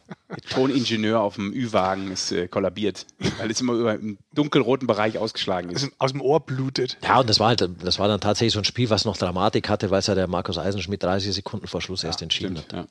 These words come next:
Speaker 1: Mit einem wunderbaren Tor von Mannheim gespielt,
Speaker 2: Ja.
Speaker 1: was tatsächlich auch so ein bisschen sich angedeutet hatte.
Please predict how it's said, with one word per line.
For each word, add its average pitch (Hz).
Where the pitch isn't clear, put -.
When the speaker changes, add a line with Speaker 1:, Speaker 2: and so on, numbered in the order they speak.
Speaker 1:
Mit 92
einem 82
wunderbaren 90
Tor 92
von 76
Mannheim 80
gespielt, 95
Speaker 2:
Ja. -
Speaker 1:
was -
tatsächlich 98
auch 101
so -
ein 92
bisschen 95
sich 85
angedeutet 76
hatte. -